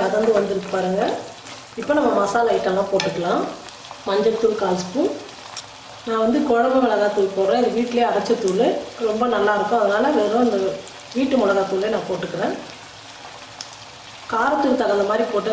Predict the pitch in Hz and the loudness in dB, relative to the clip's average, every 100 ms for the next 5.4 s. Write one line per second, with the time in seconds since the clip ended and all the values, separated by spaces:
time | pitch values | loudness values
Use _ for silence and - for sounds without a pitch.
0 | 226 214 226 226 254 214 202 202 208 220 | 2 4 4 4 4 2 2 2 2 2
1 | 190 202 214 214 185 185 202 254 220 214 | 0 0 0 0 0 0 2 2 4 4
2 | 214 196 196 220 - 202 202 175 175 - | 4 2 2 0 -2 -4 -2 -2 0 -2
3 | - - - - - - - - 226 269 | -4 -12 -18 -20 -8 -6 -6 -10 -6 2
4 | 277 311 285 254 247 214 220 220 220 233 | 4 4 4 2 2 2 2 0 2 2
5 | 240 240 254 254 | 2 2 4 4